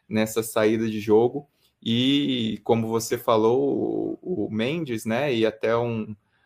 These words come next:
um cara interessante, porque tem algumas curiosidades ao redor, uma é que ele é sobrinho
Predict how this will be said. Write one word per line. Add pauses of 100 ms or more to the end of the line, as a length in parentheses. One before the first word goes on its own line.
(240)
um
cara
interessante,
porque (360)
tem
algumas
curiosidades
ao
redor,
uma
é
que
ele
é
sobrinho